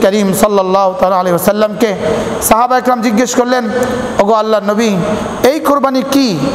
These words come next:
এটা কি?" রাসূল করিম সাল্লাল্লাহু তাআলা আলাইহি ওয়াসাল্লাম বলেন, "সুন্নাতু আবিকুম ইব্রাহিম, এগুলো তোমাদের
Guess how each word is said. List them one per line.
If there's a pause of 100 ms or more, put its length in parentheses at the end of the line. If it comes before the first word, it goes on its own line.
(340)
এটা
কি?" (420)
রাসূল
করিম
সাল্লাল্লাহু
তাআলা
আলাইহি
ওয়াসাল্লাম
বলেন, (420)
"সুন্নাতু
আবিকুম
ইব্রাহিম, (540)
এগুলো
তোমাদের